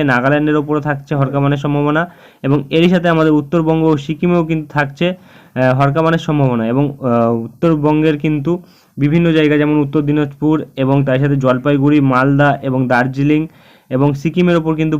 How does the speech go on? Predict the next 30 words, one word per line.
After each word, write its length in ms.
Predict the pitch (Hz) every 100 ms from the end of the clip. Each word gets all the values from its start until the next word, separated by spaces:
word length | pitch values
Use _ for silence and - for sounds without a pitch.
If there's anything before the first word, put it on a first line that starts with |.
| 139
পূর্ব 180 | 156 156
সিকিম, 380 | 151 156 151 156 139
উত্তর 240 | 143 147 151
সিকিম, 400 | 147 143 156 156 147
দক্ষিণ 340 | 139 139 165
সিকিম 300 | 143 151 156 156
এবং 180 | 139 135 131
পশ্চিম 320 | 151 143 165
সিকিমের 440 | 147 147 151 151
ওপর 180 | 147 143 143
কিন্তু 260 | 147 143 208 - - - -
হরকাবানের 520 | 131 135 143 139 165 160
সম্ভাবনা 400 | 131 131 135 151
রয়েছে, 340 | 139 147 143 123
যেটা 200 | 120 131
কিন্তু 200 | 135 139
আমরা 160 | 135 131
বর্তমানে 480 | 117 113 135 139 185 - - _ 123
লক্ষ্য 240 | 127 131
করতে 220 | 131 139
পারছি। 340 | 165 135 107 101 92 _ _ -
এবং 220 | 131 160 170 165
ক্রমশ 280 | 147 156 160
কিন্তু 280 | 160 156 147
এপাশে 300 | 147 139 139 180 - - -
হিমাচল 340 | 143 151 156
প্রদেশ, 300 | 147 147 151 143
উত্তরাখণ্ডের 600 | 139 151 143 143 143 143
দিকেও 200 | 151 143
কিন্তু 240 | 147 147